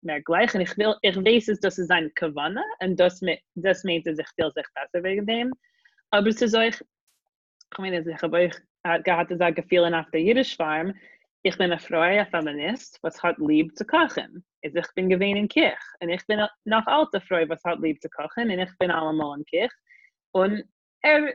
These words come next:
er wascht die Keilim, und das ist ganz gut, aber ich arbeite eine Sache in Kirche. Ähm, und das m-, g-, gibt mir a,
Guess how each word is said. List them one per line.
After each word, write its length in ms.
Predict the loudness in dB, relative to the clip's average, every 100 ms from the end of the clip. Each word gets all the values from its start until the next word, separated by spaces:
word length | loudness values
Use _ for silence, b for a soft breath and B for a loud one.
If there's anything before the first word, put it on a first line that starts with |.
| -4
er 300 | 0 0 2
wascht 280 | 2 0 -4
die 60 | -4
Keilim, 420 | 0 2 2 -2
und 100 | -2
das 220 | -4 -6
ist 120 | -10
ganz 240 | -8 -8 0
gut, 200 | 0 2
aber 180 | 0
ich 160 | 0 0 0
arbeite 400 | 2 2 0 -4
eine 80 |
Sache 340 | 2 2 2 -6
in 100 | -6
Kirche. 340 | -2 -2 -4 -12 _ _ _ _
Ähm, 300 | 0 0 -2 -4
und 200 | -4 0
das 240 | -2 -2
m-, 280 | -4 -6 -10 _ -14
g-, 240 | -14 -12 -8
gibt 360 | 0 0 0
mir 260 | 0 2 4
a, 280 | 4 2